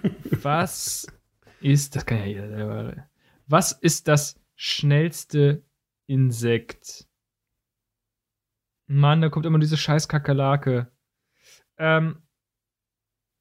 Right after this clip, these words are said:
Speaker 1: Ach stimmt, es gibt auch so kriechende Insekten, die sehr schnell sein können, die schnell, die schnell so kriechen können.
Speaker 2: Oh, jetzt kommt so,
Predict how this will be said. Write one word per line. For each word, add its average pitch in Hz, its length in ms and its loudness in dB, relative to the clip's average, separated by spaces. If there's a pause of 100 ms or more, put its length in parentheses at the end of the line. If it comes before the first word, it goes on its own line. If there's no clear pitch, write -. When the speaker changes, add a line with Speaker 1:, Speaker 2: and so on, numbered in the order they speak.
(1040)
Speaker 1:
Ach 117 80 -10
stimmt, 185 180 0
es - 80 -6
gibt 135 120 -6
auch 123 80 2
so 98 60 -4
kriechende 170 380 -2
Insekten, 104 280 -4
die 95 60 -12
sehr 101 140 0
schnell 104 160 -2
sein 101 160 -2
können, 104 180 -2
die 101 80 -2
schnell, 123 160 -8
die 107 120 -10
schnell 110 160 2
so 104 100 -2
kriechen 135 320 -4
können. 90 360 -4 (460)
Speaker 2:
Oh, 135 300 0
jetzt 143 220 2
kommt 147 180 4
so, 147 160 2